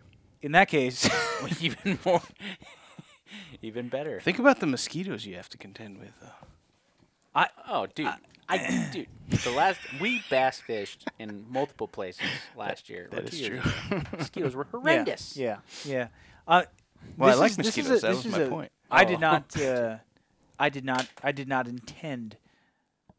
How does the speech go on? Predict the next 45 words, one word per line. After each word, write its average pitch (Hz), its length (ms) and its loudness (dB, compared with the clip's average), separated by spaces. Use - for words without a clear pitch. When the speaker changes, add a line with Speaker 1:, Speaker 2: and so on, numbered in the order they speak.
Speaker 1:
for 117 480 -6
trout 117 400 -2
Speaker 2:
They 120 80 -4
Speaker 1:
to 123 80 -6
Speaker 2:
won 120 120 -2
Speaker 1:
make 123 60 -4
Speaker 2:
you 117 60 -2
Speaker 1:
it 113 40 -4
this 113 100 -2
Speaker 2:
over. 107 60 -6
Speaker 1:
far, 104 260 -4
but 147 140 4
Speaker 2:
Their, 110 120 -2
Speaker 1:
I, 156 120 6
Speaker 2:
their, 120 140 0
Speaker 1:
I 165 160 2
Speaker 2:
their 107 300 -6
defense, 147 760 -10
their 92 540 -8
grit. 107 440 -10
Speaker 1:
Yeah, 202 120 4
Speaker 3:
They're 127 180 2
Speaker 2:
About 120 160 -2
Speaker 1:
and 147 60 -6
Speaker 2:
third 139 180 4
quarter, 143 240 2
you 117 60 -6
started 117 280 -8
rooting 127 240 -10
for - 160 -14
Speaker 3:
They've 139 120 -2
Speaker 2:
them. 143 100 4
Speaker 3:
got 117 80 0
a - 20 -2
lot 120 140 4
Speaker 1:
I - 20 2
Speaker 3:
of 139 60 -2
Speaker 1:
did. 143 100 4
Speaker 3:
depth - 320 2
on 98 160 -12
that 92 180 -10
team, - 200 -12
Speaker 1:
I 143 60 2
did. 131 260 2
Speaker 3:
too. - 40 -16